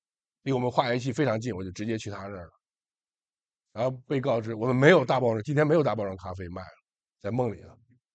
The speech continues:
我说：“那行，没办法，我再跑第二家。”到 cafeteria 那边有一个 Starbucks 咖啡，第二家咖啡店，我又跑去问，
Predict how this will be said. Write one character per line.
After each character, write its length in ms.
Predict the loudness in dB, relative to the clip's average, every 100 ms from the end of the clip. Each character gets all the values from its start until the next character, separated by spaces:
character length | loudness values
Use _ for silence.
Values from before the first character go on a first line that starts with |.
| _ -6
我 100 | 0
说 40 |
：“那 80 | 0
行， 160 | 0 -2
没 80 |
办 120 | -2 -2
法， 60 |
我 40 | -4
再 120 | -10
跑 180 | -8 -2
第 100 | 0
二 180 | 0
家。” 120 | -4 -18 -20 _ _ _ _ _ 2
到 260 | 6 6
cafeteria 680 | 4 2 2 2 4 4 2
那 140 | 0 -2
边 200 | -2 -2
有 80 |
一 40 | -6
个 60 |
Starbucks 560 | -8 -4 -2 -2 -6 -12
咖 180 | -14 -12
啡， 100 | -12
第 140 | -6 -2
二 140 | -2
家 120 | -2
咖 200 | -10 -14
啡 140 | -16 -18
店， 180 | -20 -20 _ _ _ _ _ _ _
我 140 | 2
又 80 | 2
跑 180 | 2 -2
去 100 | -4
问， 240 | -2 -4